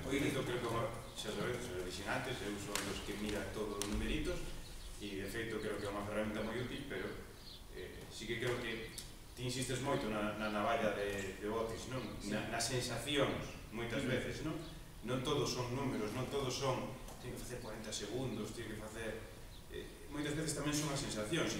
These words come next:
Speaker 2: se tes que facer dez series de dous minutos, pois igual cando estás na oito non podes, non te has feito, e é mellor parar aí, seguramente, que, que intentar facela, non? Igual fas un estropicio. Entón, moitas veces, eh, tampouco non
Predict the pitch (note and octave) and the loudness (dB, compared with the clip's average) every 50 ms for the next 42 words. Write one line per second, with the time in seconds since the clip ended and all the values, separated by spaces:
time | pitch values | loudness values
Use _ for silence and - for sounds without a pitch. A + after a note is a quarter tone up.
0 | - - - C3 C3+ - B2+ B2+ B2+ - C#3 B2+ - C#3 C#3 C#3+ - - D3+ C#3 | -2 -2 -2 -2 -2 -2 -2 -2 0 0 0 2 4 4 4 4 4 4 4 2
1 | D#3 - - - G#2 G#2+ G2+ G2+ G2+ G2+ G2+ - - - - - - - - - | 2 2 0 2 2 4 4 4 4 2 0 -4 -6 -6 -8 -6 -6 -8 -8 -8
2 | - - - - B2 - B2 C3+ C#3 C#3 C#3 C#3 C#3+ C#3+ D#3+ E3 D#3+ E3 D#3 - | -10 -12 -10 -8 -6 0 2 4 4 6 4 4 4 4 6 6 6 4 2 0
3 | - - - - A2+ A2+ A2+ B2 A#2 C3+ C#3 C#3+ - B2+ B2+ A#2+ A#2 B2 - D3+ | -2 -4 -4 -4 -2 -2 0 0 2 4 6 6 6 6 4 4 4 4 4 2
4 | - - D3 C#3+ D#3 D#3+ D#3 D#3 D#3 D#3 D#3 - - C3+ - - - - - - | 4 4 4 6 6 6 4 4 4 4 2 4 4 4 4 4 2 0 -2 -4
5 | - - C3 C#3 C#3+ C#3 C3+ C3 - - E3+ E3 D#3+ E3 F3+ E3 C#3+ C3+ C#3 C#3 | -6 -4 -4 -2 0 4 4 4 4 4 2 2 4 2 2 4 4 4 4 6
6 | D3+ D3 C#3 B2 - C3 B2+ B2 - - C#3 C#3 - - - - - - - - | 4 4 4 2 4 6 6 8 8 6 6 4 4 0 -2 -4 -8 -6 -4 -2
7 | - - - - A#2 A2+ A#2 A#2+ A#2 A#2+ C3+ C#3 - - - - A2+ G2+ F#2+ F#2+ | -2 0 0 0 0 0 0 0 0 0 0 -2 -2 -2 -2 0 0 0 0 -2
8 | - A#2 A2 G#2+ G2+ A#2+ A#2 - C3 - - - - - - A2 A2 G#2+ - - | -2 -2 -2 2 2 2 4 4 4 4 4 2 2 2 4 4 4 4 4 2
9 | - - - - - - - - - - - - G#2 G2+ - A2 A2 - A2+ A2 | 2 2 0 0 0 0 -2 -2 -4 -4 -2 -2 -2 -2 -2 -2 -2 -2 -2 -4
10 | A2 - G#2+ G#2 G#2 G#2+ G2 - - - - - - - - - - - - - | -4 -4 -6 -4 -4 -4 -4 -4 -6 -8 -10 -10 -10 -12 -12 -12 -12 -12 -10 -6
11 | A2+ G#2+ B2 B2+ C3 C3 C3+ C3 - C#3 C3+ C3+ C#3 - - - - - - - | -6 -4 -2 -2 0 2 2 0 2 2 0 0 0 -2 -2 -4 -6 -8 -8 -10
12 | - - - - - - G#2 G2+ G2+ G2+ G2 F#2+ F#2 F2+ - G#2+ - A2 C3+ C3+ | -10 -12 -12 -12 -10 -4 -2 -2 -2 0 0 0 -2 0 0 0 2 2 2 2
13 | B2+ B2+ B2 B2+ C3 C3 | 2 0 0 2 2 2